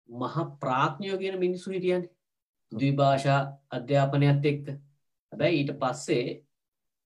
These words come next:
Speaker 1: අ, අපි සිංහල පමණක් රාජ්‍ය භාෂාව කරගන්නවා. එතකොට අපිට සිංහලෙන් ඉගෙන ගන්න ඒ තියෙන, තියෙන දේවල් අඩු වෙනවා.
Speaker 2: ඔව්.
Speaker 1: ඉතින් එතකොට අපිට ලෝකයේත් එක්ක මේ ගනුදෙනු කරන්න තියෙන හැකියාව අඩු වෙනවා. ඉතින් එතකොට මේ, මේ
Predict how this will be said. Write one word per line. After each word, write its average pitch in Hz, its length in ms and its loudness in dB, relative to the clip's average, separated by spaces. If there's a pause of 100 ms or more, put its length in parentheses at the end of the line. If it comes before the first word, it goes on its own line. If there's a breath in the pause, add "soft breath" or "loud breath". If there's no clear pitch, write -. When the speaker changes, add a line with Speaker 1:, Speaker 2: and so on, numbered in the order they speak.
Speaker 1:
අ, 113 80 -6 (640)
අපි 113 280 -8 (140)
සිංහල 139 360 2
පමණක් 160 460 2
රාජ්‍ය 127 320 -2
භාෂාව 165 440 2
කරගන්නවා. 151 520 -4 (120)
එතකොට - 360 -10 (680)
අපිට 131 200 -8
සිංහලෙන් 135 480 2 (380)
ඉගෙන 135 240 -2
ගන්න 147 380 4
ඒ 151 160 4
තියෙන, 139 260 0 (180)
තියෙන 135 320 0
දේවල් 147 300 2 (120)
අඩු 139 260 6
වෙනවා. - 260 2 (640)
Speaker 2:
ඔව්. - 140 -20
Speaker 1:
ඉතින් - 200 -10
එතකොට 143 240 -2
අපිට 147 260 2
ලෝකයේත් 135 580 2
එක්ක 170 220 2 (520)
මේ 143 540 2
ගනුදෙනු 156 420 2
කරන්න 156 360 2 (380)
තියෙන 151 220 -2
හැකියාව 160 400 0
අඩු 147 200 4
වෙනවා. - 240 -2
ඉතින් - 160 -10
එතකොට 151 260 -4
මේ, 156 120 0
මේ 107 160 -4